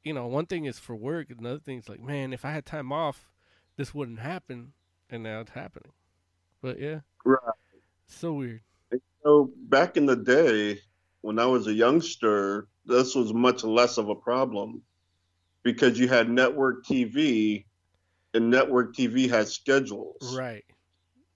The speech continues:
Speaker 2: Tell what day it was by what was on T V.
Speaker 1: Yeah, that's true.
Speaker 2: And now that no one watches network T V anymore, it's, like, even easier to get confused.
Speaker 1: Yeah. Yeah, it's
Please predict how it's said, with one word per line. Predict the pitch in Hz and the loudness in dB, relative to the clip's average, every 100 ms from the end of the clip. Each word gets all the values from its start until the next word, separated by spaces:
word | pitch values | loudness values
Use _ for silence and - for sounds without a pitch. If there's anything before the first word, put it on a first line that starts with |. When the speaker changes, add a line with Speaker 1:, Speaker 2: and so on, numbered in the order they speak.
| - | 2
Speaker 2:
Tell | 156 147 | 6 6
what | 143 139 117 | 6 4 4
day | 127 139 | 4 6
it | 117 | 4
was | 113 110 107 | 2 0 -2
by | 113 110 | 0 0
what | 110 120 | 2 2
was | 113 110 | 2 -2
on | 110 107 | -2 -4
T | - 131 | -4 -4
V. | 123 110 - - _ _ - | -2 -6 -10 -12 _ _ -14
Speaker 1:
Yeah, | 127 123 107 _ _ _ | -12 -12 -14 _ _ _
that's | 113 - | -16 -16
true. | - 147 147 | -10 -6 0
Speaker 2:
And | 117 | 2
now | 123 127 | 2 2
that | 127 120 - _ _ - | 4 2 0 _ _ -4
no | 127 135 | 0 2
one | 127 | 2
watches | 120 127 123 117 104 | 4 2 2 -4 -2
network | 120 117 113 110 | -2 0 -4 -4
T | 120 | -6
V | 107 151 160 | -2 2 4
anymore, | 113 110 113 110 113 113 117 - _ _ _ _ _ _ _ - | 4 2 2 0 2 0 -2 -6 _ _ _ _ _ _ _ -16
it's, | - | 2
like, | 120 107 - | 4 4 2
even | 139 117 117 120 | 2 4 4 6
easier | 127 123 120 117 | 6 6 4 4
to | 113 | 2
get | 107 113 | 0 0
confused. | - 104 - 123 117 110 110 107 - _ _ - _ - | -2 -4 0 2 6 6 6 2 -4 _ _ -20 _ -10
Speaker 1:
Yeah. | 131 135 135 120 _ _ _ _ _ _ _ _ _ _ _ _ _ _ - | -8 -6 -8 -12 _ _ _ _ _ _ _ _ _ _ _ _ _ _ -20
Yeah, | 101 113 | -18 -18
it's | 117 _ | -20 _